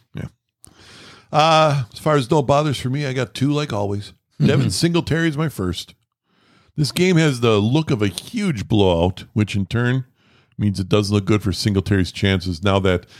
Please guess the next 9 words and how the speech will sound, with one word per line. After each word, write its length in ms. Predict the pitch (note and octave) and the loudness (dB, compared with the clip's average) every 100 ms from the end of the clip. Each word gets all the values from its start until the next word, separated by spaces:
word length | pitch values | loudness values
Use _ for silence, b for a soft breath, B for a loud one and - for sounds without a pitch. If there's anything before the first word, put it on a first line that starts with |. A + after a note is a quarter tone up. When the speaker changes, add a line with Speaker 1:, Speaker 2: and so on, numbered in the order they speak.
| B B | B B
Speaker 1:
James 320 | A#2 A2+ G#2 | 0 2 0
Cook 260 | - A2 G#2 | 0 0 0
and 160 | G2 | 0
Nyheim 300 | G2 G2 F#2 | 2 2 0
Hines 380 | E2 G#2+ G2+ F#2+ | 0 0 0 0
will 80 | F2 | -2
be 280 | D#2 E2+ - _ _ _ | -4 -6 -8 _ _ _
stealing 560 | - - - G2+ F#2 F2 | -6 -4 -2 0 2 0
touches 580 | - F#2+ - E2+ E2 | 0 -2 -2 -8 -8